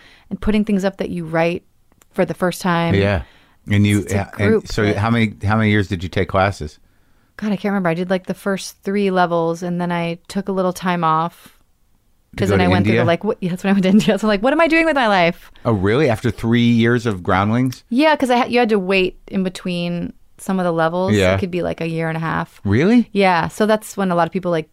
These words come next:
Speaker 1: do other shows or
Speaker 2: Right.
Speaker 1: write stuff. And
Speaker 2: And you just hit the wall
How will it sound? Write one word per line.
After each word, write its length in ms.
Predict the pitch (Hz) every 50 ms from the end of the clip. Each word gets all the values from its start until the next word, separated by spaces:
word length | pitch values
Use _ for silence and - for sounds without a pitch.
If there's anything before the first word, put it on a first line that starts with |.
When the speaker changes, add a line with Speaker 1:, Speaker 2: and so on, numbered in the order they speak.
| _ _
Speaker 1:
do 160 | - 175 170 175
other 180 | 180 202 226 220
shows 500 | - 277 269 254 226 196 175 165 160 202
or 60 | 196
Speaker 2:
Right. 260 | 196 92 175 165 170
Speaker 1:
write 240 | 175 165 165 - -
stuff. 400 | - - 156 151 147 151 - -
And 260 | 147 143 - - 175 -
Speaker 2:
And 100 | - 98
you 80 | 98
just 180 | 90 95 87 -
hit 140 | - 92 80
the 80 | - 85
wall 400 | 85 85 87 92 95 95 95